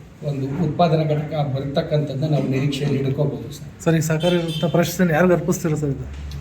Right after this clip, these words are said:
Speaker 1: ಇದು ನಮ್ಮ ತಾಲೂಕಿನ ಎಲ್ಲ ಸಹಕಾರಿಗಳಿಗೆ, ನನ್ನನ್ನು ಅರಸಿ ಆಶೀರ್ವದಿಸಿದಂಥ ಎಲ್ಲ ಸಹಕಾರಿ ಬಂಧುಗಳಿಗೆ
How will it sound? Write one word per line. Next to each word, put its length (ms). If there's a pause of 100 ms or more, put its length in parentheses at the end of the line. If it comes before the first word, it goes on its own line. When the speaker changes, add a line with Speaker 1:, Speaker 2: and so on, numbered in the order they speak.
(120)
Speaker 1:
ಇದು 140
ನಮ್ಮ 180
ತಾಲೂಕಿನ 520 (680)
ಎಲ್ಲ 280
ಸಹಕಾರಿಗಳಿಗೆ, 920
ನನ್ನನ್ನು 380
ಅರಸಿ 560 (420)
ಆಶೀರ್ವದಿಸಿದಂಥ 840
ಎಲ್ಲ 440
ಸಹಕಾರಿ 540
ಬಂಧುಗಳಿಗೆ 720